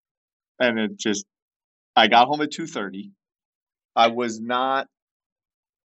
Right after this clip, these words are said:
I hadn't been drinking like you would drink at your good friend's birthday. Like, I was quelled. And I got home two thirty.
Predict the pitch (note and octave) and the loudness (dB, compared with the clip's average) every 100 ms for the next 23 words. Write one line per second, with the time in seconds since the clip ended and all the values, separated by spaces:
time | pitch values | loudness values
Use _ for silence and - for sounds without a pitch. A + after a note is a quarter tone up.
0 | _ _ _ A#2+ C3 C3+ B2+ B2+ G2+ A2 | _ _ _ -6 -2 0 -2 -4 -4 -6
1 | G2+ G2 F#2+ G2 G2 _ _ _ _ - | -6 -6 -8 -10 -14 _ _ _ _ -6
2 | G#2 G2+ G2+ G2 G2+ F#2+ G2 G2 G#2 G2 | -4 -2 -2 0 0 0 0 -4 -2 -2
3 | G2 F#2+ G2 F#2 - F#2+ F2+ A#2 B2 - | -2 -2 -2 -2 -2 -2 4 4 2 -2
4 | B2 G2+ G2 F#2 F#2 - _ _ _ _ | -6 2 4 4 0 -10 _ _ _ _
5 | - B2+ B2+ - - _ _ _ A#2+ A2 | 0 4 4 2 -10 _ _ _ 4 6
6 | A2 A2 A2+ B2 D#3 - - - - C3 | 6 4 2 -6 -6 -6 -8 -10 -4 -2
7 | A#2+ B2 D3+ F#3+ | 2 2 2 -2